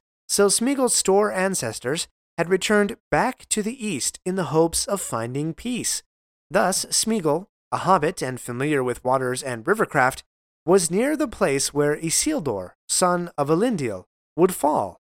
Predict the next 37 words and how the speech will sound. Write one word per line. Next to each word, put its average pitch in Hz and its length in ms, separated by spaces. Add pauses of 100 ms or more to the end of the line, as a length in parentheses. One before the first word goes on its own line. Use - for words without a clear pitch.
(280)
and 147 140
the 175 80
ring 240 300
would 262 100
be 240 140
left 127 480
in 165 80
the 151 80
waters 131 680
of 127 140
the 110 100
river. 110 440 (560)
It's 202 180
curious 320 600
to - 120
note, 143 440
however, 120 500 (400)
that 160 120
the 202 100
ring 226 360
was 208 200
mere 247 400
miles 202 500
away 147 460
from 214 260
Lothlorien, 143 920 (320)
where 180 260
dwelt 180 460
Galadriel, 180 720 (500)
a 143 80
keeper 160 500
of 135 220
one 120 140
of 113 100
the 120 100
three 131 280
rings 117 420